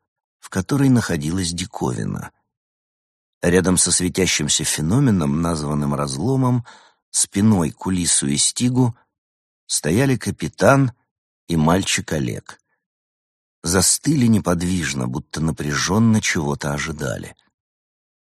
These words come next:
Притаившихся у входа в пещеру лиса и волка они либо не замечали, либо игнорировали. Здесь все выглядело так же, как утром, за одним исключением.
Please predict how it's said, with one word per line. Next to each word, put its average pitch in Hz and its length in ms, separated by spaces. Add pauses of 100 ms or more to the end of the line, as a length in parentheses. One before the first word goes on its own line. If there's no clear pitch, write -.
(140)
Притаившихся 104 760
у 98 60
входа 104 340
в - 80
пещеру 98 480
лиса 98 340
и - 80
волка 110 500 (420)
они 117 240
либо 127 220
не 127 120
замечали, 127 540
либо 120 260
игнорировали. 60 840 (1120)
Здесь 87 360
все - 280
выглядело 113 460
так 101 180
же, 98 100
как - 240 (100)
утром, 92 480 (600)
за 85 180
одним 104 300
исключением. 64 920